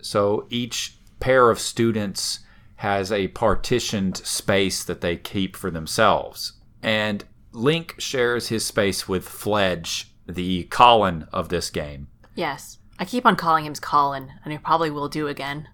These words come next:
Speaker 1: Yeah, but Colin is a very different character in this game. Colin, as compared to Colin. Um, and Fledge has a very slightly smaller living space than Link does,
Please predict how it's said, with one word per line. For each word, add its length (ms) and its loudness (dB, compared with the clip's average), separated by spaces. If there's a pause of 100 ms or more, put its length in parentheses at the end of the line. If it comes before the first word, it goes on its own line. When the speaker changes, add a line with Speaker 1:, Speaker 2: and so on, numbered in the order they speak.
(100)
Speaker 1:
Yeah, 360 4 (160)
but 180 -2
Colin 340 8
is 140 -2
a 20 -4
very 220 4
different 260 -4
character 400 4
in 80 -2
this 180 -6
game. 340 -8 (640)
Colin, 800 8 (180)
as 180 -4
compared 320 -2
to 60 -4
Colin. 640 4 (260)
Um, 420 -2 (300)
and 180 2
Fledge 340 4
has 180 2
a 160 0 (120)
very 300 6
slightly 500 4
smaller 540 4
living 340 0
space 400 -2
than 220 -4
Link 260 -4
does, 440 -10